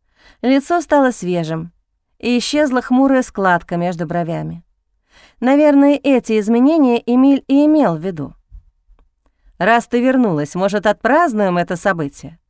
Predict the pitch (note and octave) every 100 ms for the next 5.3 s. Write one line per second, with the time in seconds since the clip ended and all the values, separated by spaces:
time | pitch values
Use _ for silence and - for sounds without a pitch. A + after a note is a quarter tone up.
0 | _ _ _ _ _ _ - - A#3+ E3+
1 | D#3+ G#3+ C#4+ _ _ _ _ _ _ -
2 | - A3+ G#3+ A3 G#3+ G3+ F#3+ _ _ _
3 | _ _ _ _ _ _ _ - F#3+ G3
4 | G3+ F3+ - F#3+ G#3+ - D#4+ C#4+ B3 E3+
5 | C#3+ C3+ -